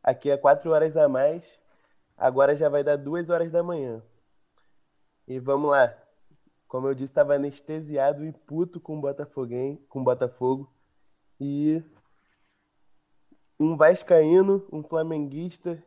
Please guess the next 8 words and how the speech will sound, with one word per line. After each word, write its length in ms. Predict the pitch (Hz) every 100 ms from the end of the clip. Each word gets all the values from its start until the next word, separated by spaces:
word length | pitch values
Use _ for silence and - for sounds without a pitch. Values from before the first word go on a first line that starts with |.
| -
e 120 | 156
um 80 | 151
tricolor 580 | 151 151 147 139 151 -
salvaram 840 | - 143 143 127 131 139 156 160 180 _ _ _ -
minha 300 | 143 143 147
esperança 840 | 143 - 160 147 135 160 175 180 160
no 120 | 151
Botafogo. 760 | 147 143 143 143 - 127 120